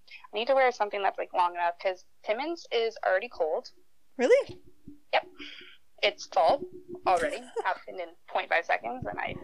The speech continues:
Speaker 1: don't appreciate it, but it is what it is, you know? So, yeah. I just haven't decided yet. See, that's the other thing of just being a girl is just
Speaker 2: Sucks.
Speaker 1: trying to be a girl.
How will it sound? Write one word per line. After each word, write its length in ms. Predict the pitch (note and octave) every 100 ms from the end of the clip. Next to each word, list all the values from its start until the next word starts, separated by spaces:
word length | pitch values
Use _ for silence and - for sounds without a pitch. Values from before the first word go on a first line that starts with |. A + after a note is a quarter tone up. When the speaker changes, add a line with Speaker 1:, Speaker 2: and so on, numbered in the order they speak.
| F#3 -
Speaker 1:
don't 180 | F3 E3+
appreciate 540 | - F#3+ - A#3 C4
it, 160 | C#4+ -
but 200 | - - -
it 600 | - - - - - -
is 80 | C#4+
what 120 | D#3+
it 220 | C3+ A#2 B3
is, 80 | -
you 80 | G#3+
know? 160 | B3+ D#4 - - - - - - - - - - - - -
So, 160 | - A3+
yeah. 140 | G#3 - - - - - - - - -
I 140 | F#3 F3+
just 160 | F#3
haven't 200 | F#3 F3
decided 340 | F3 E3 E3 D#3+
yet. 240 | D#3 -
See, 120 | B3
that's 200 | C4+ B3+
the 80 | -
other 160 | G#3+ A#3
thing 220 | F#3 F3
of 80 | E3+ - -
just 160 | G#3
being 140 | - D#4
a 60 | D4+
girl 300 | F3 E3+ F#3
is 120 | E3+
just 280 | E3 - - - - - - - - - -
Speaker 2:
Sucks. 320 | - - C#4 -
Speaker 1:
trying 320 | E3+ E3+ E3+
to 80 | E3+
be 120 | D#3+
a 60 | D#3
girl. 320 | - D3+ -